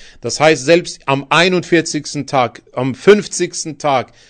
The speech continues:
ist sie immer noch im Wochenfluss, heißt also wie bei der Periode, sie darf nicht essen, also ich meine, sie darf, entschuldigt, sie darf nicht fasten, sie muss essen, trinken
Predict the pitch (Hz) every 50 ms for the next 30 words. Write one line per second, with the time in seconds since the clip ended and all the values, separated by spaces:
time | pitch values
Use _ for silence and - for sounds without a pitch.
0 | _ _ _ 180 202 214 - - 127 127 156 156 - 214 226 233 214 180 175 185
1 | 214 208 - 175 170 147 156 160 156 156 143 - 185 226 262 - - - - 143
2 | 170 214 254 - - - - 156 170 185 180 180 208 233 190 185 165 160 151 -
3 | 151 139 139 139 143 151 165 165 208 226 226 - - _ _ _ _ _ _ -
4 | - - 107 120 127 113 147 156 180 - - 151 - - - 151 180 185 - 214
5 | 226 233 - - _ _ - 120 113 113 110 104 95 - - - - - 131 120
6 | 117 110 104 104 104 101 - - _ _ _ _ - 117 113 120 135 135 131 -
7 | - 180 208 - 160 147 123 101 107 110 113 120 113 127 135 131 - 131 123 -
8 | - - - 135 139 - - - 165 127 117 123 143 156 151 - 160 147 139 -
9 | 135 120 135 165 196 233 233 -